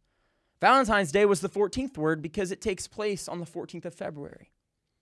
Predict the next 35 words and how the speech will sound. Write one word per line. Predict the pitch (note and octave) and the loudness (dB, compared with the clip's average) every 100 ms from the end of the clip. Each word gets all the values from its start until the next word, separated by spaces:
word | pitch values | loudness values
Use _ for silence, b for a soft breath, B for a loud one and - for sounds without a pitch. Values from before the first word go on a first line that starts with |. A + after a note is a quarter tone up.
| _ | _
There | E3 | 0
were | F3+ | 4
other | F#3 G3+ | 6 6
words | F3+ F3 | 4 4
like | E3+ D3+ | 2 0
clover | - G3+ G3 D3+ C#3+ | 0 4 4 2 -2
in | C#3+ | -2
the | D3 | -4
fourth | F3 F3 E3+ | -4 -4 -4
spot, | - C3+ A#2 - | -8 -4 -4 -6
pear | G3+ G3 E3 C3 b b b | -6 -4 -4 -6 b b b
in | C#3+ | -6
the | D#3 | -4
second | E3 E3+ D#3 | -2 -4 -4
spot, | - C3+ | -4 -2
tricycle | - F#3+ F#3+ F3 D3+ | 4 2 2 -6 -6
in | C#3+ | -6
the | C#3 | -4
third | E3 D#3+ | -4 -4
spot, | - D3 | -2 -2
and | A2+ | -2
so | A#2 D3+ D3 | -6 -6 -6
on. | - A2 | -8 -10
It, | F3 F#3 | -8 -6
it | G#3 | -6
was | G#3 | -6
cool. | - - - - _ _ _ _ _ _ _ - | -6 -6 -6 -10 _ _ _ _ _ _ _ -2
Now, | G3 F#3+ _ _ _ _ _ _ _ _ _ _ _ - | 0 0 _ _ _ _ _ _ _ _ _ _ _ -8
why | - | -4
exactly | G3+ F#3+ F3+ | -4 -4 -6
do | D#3+ | -4
I | D#3 | -2
bring | C#3 C#3+ | -4 -8
this | B2 - | -10 -12
up? | - - | -14 -18